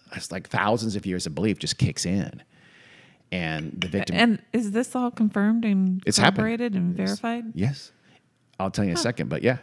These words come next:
Speaker 1: it's, it's happened many times. Not just Kinjika is, is semi-modern too
Speaker 2: Huh.
Speaker 1: occurrence.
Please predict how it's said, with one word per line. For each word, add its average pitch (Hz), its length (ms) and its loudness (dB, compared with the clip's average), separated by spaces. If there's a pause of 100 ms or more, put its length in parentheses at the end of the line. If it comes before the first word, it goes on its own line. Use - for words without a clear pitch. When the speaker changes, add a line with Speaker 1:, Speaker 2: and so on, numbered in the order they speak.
Speaker 1:
it's, - 260 -6
it's 90 180 -2
happened 82 600 -4 (160)
many 98 320 -2
times. 87 560 -6 (840)
Not 85 300 -4
just 85 400 -4
Kinjika 73 480 -6 (240)
is, 71 160 -8 (240)
is 82 220 -8
semi-modern 73 840 -4
too 85 300 -6 (220)
Speaker 2:
Huh. 320 140 -2
Speaker 1:
occurrence. 123 380 -4